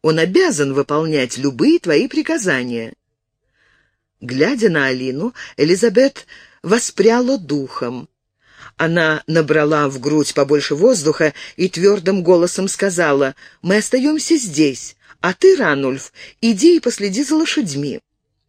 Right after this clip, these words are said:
Охранник изобразил неохотное согласие и вышел. Элизабет, изумлённая, проводила его взглядом. «Вот льёт, точно обоссался кто», — сказал возчик.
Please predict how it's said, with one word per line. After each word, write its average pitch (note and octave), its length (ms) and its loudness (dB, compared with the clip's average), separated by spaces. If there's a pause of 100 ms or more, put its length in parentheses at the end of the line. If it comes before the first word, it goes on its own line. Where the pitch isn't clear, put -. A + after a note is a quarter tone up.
(680)
Охранник E3+ 640 -2
изобразил G#3+ 540 0
неохотное A#3+ 600 0
согласие C#3 880 0 (260)
и D#4 120 2
вышел. C3 680 -6 (760)
Элизабет, C#3+ 800 2
изумлённая, C#3+ 800 0
проводила D3+ 480 0
его E3 240 -2
взглядом. A#2 800 -6 (1120)
«Вот C#3 420 0
льёт, A3+ 540 2 (100)
точно D#3 420 0
обоссался D3+ 800 -2
кто», — B2 400 -4
сказал C3+ 440 -2
возчик. A#2+ 680 -6